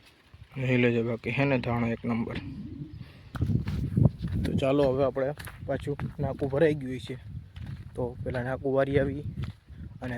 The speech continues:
ત્યાર પછી હવે બાર, સાડા બાર થઈ ગયા છે, સાડા બાર. તો હવે પછી આપણે બપોરા કરી લઈએ. તો ચાલો મિત્રો, અત્યારે આપણે થઈ ગયા છે બપોરા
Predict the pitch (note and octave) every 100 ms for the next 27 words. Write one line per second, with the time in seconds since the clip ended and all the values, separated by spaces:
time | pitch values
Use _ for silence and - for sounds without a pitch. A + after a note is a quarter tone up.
0 | A#2+ - C3+ - B2 C3+ B2+ - - -
1 | - - - - - - - - C3+ C3+
2 | C#3+ C3+ C#3 C3 D3 F3 D#3+ C3 B2+ B2
3 | B2+ C3 A#2+ - - - - - - -
4 | B2 B2 D#3+ - - B2+ C3+ B2 D#3+ -
5 | - - - - - C#3+ C#3 C3 B2 A#2+
6 | A#2 - - - - - - - - -
7 | - - - D3+ D3+ - F3 F#3+ F#3 F3
8 | F3+ D#3+ F3+ F3 E3+ D#3+ E3 E3 E3 E3
9 | D3+ D#3 D#3+ E3 F#3 E3 D3+